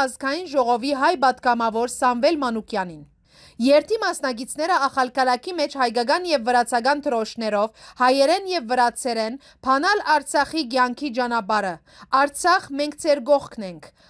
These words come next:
«Արցախ, շրջափակված հարյուր օր», «Արցախի շրջափակումը կդանի ցեղասպանության» գրությամբ պաստառներով երիտասարդական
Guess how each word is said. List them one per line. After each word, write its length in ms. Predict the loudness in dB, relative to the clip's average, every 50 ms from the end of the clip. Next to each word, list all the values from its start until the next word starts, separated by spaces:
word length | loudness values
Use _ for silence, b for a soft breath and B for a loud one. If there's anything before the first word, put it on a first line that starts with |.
| b b 0
«Արցախ, 500 | 2 2 0 0 0 0 0 0 0 -2 -6
շրջափակված 880 | -6 -6 -2 0 0 0 2 0 -2 -2 -2 0 2 2 2 2 -2 -4 0
հարյուր 320 | 2 4 4 4 2 -2 -6 -6 -4 -2
օր», 200 | -2 -2 -4 -8 -18 -20 b b b b b b b 2
«Արցախի 420 | 2 2 2 2 0 0 0 -2 -6 -6
շրջափակումը 720 | -6 -8 -4 -2 -2 0 2 2 0 0 0 -2 -4 -2 -2 -2
կդանի 380 | -2 2 2 2 2 2 -2 -4 -2 -2
ցեղասպանության» 920 | 0 2 2 0 0 0 0 -2 -2 -2 -4 -4 -2 -2 -2 -2 -2 -4
գրությամբ 500 | -4 -4 -4 -4 -4 -2 -2 -2 -2 0
պաստառներով 840 | 0 0 0 0 0 0 0 2 0 -2 -2 -2 0 -2 -2 -4 -8 B B B B B B 4
երիտասարդական 880 | 4 4 4 4 0 2 2 2 0 0 0 0 0 0 0 0 0